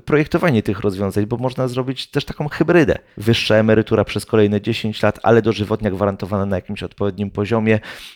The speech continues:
E, oprócz tego człowiek ma jakąś tą emeryturę państwową, a oprócz tego jeszcze dostaje na przykład bonus roczny, plus jeszcze ma nieruchomość, z której ma też jakiś ustalony dochód. Możemy tutaj projektować wszystko pod warunkiem oczywiście, że się do tego człowiek wcześniej przygotuje,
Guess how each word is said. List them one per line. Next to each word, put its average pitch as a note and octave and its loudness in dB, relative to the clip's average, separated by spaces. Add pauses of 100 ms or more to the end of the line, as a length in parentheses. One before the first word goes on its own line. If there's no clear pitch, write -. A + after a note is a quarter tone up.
(120)
E, G2+ 4
oprócz - -2
tego G2 -2
człowiek - -8
ma G2+ 0
jakąś F#2+ -4
tą F#2+ -4
emeryturę G2+ -2
państwową, G#2+ -4 (220)
a - 0
oprócz A2+ 0
tego G#2+ 0
jeszcze G#2 -2
dostaje G2 -4
na - -6
przykład - -8
bonus G2+ -6
roczny, A2+ 0 (320)
plus - 2
jeszcze A2+ -2
ma G#2+ 0
nieruchomość, G#2 0
z - -18
której G#2 0
ma G2+ 2
też - -2
jakiś G#2 -6
ustalony G#2+ -2
dochód. G#2 -2 (580)
Możemy C3 0
tutaj - -4
projektować G#2+ -2 (180)
wszystko - -4
pod C3+ -6
warunkiem G#2+ -4
oczywiście, B2 -6
że A#2+ -6
się A2+ -4
do B2+ -6
tego A2 -6
człowiek G2 -6
wcześniej G#2 -6
przygotuje, F#2+ -2